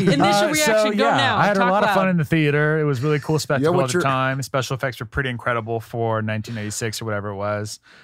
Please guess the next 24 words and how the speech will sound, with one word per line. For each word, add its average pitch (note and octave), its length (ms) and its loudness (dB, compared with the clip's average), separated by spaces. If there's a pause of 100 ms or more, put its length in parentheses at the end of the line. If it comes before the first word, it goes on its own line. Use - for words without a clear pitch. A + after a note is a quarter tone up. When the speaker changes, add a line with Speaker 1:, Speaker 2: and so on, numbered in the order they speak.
(140)
Speaker 2:
Um, A2+ 320 0
and B2 120 -4
it - 20 0
really C#3 320 -2
felt D3 400 -2
like C3 160 -4
this - 240 -10
grand A2+ 800 -6
occasion, A2 540 -8
like F#2 160 -14
this G#2 100 -14
big A2+ 400 -10
event A#2 320 -8
that A#2 80 -8
was A2 140 -8
happening, G2+ 540 -12 (580)
um, G#2 480 -6 (140)
which A2+ 180 -8
you B2 40 -4
don't C3 100 -2
really A#2 120 -4
get. G2+ 500 -8
You A2+ 80 -10
know, G2+ 240 -8